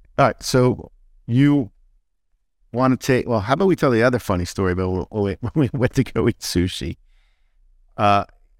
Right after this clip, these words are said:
we were in her office, I believe, on Charles Street, and it was myself and Ina in the office, and we're driving to the restaurant to go to Monato's.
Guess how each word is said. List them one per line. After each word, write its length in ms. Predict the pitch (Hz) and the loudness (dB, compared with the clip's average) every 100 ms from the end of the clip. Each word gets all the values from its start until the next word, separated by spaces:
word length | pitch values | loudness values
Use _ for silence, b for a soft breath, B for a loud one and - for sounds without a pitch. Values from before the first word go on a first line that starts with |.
| _ _ - | _ _ 0
we 120 | 127 | 2
were 160 | 123 127 | 4 4
in 100 | 127 | 4
her 180 | 123 | 4
office, 580 | 123 123 123 131 113 - | 4 2 2 -2 -2 -4
I 100 | 104 | -4
believe, 300 | 110 117 123 | 0 2 2
on 100 | 113 | 2
Charles 340 | 101 139 135 - | 0 0 0 0
Street, 320 | - 87 113 _ _ _ _ _ _ _ - | -4 -4 -4 _ _ _ _ _ _ _ -2
and 160 | 107 | 2
it 40 | 101 | 2
was 180 | 101 95 | 0 -2
myself 600 | 113 95 101 - 135 120 | -4 -4 -4 0 0 0
and 120 | 110 | 0
Ina 240 | 131 120 | 0 2
in 80 | 107 | 2
the 80 | 92 | 0
office, 580 | 82 80 98 - - - - _ _ _ _ _ _ _ - | -2 -4 -6 -6 -12 -16 -20 _ _ _ _ _ _ _ -4
and 220 | 104 98 _ - _ | -2 -2 _ -20 _
we're 120 | 113 | -4
driving 600 | 104 117 113 127 135 139 131 | -2 2 4 4 2 0 0
to 120 | 131 | 0
the 100 | 120 | 2
restaurant 560 | 113 101 - 92 107 - _ | 2 0 -2 -2 -2 -6 _
to 80 | - | -4
go 240 | 107 107 | 0 0
to 520 | 107 - 110 110 120 - | -2 0 2 2 0 -2
Monato's. 680 | 110 92 90 87 110 - | 0 0 0 -2 -2 -6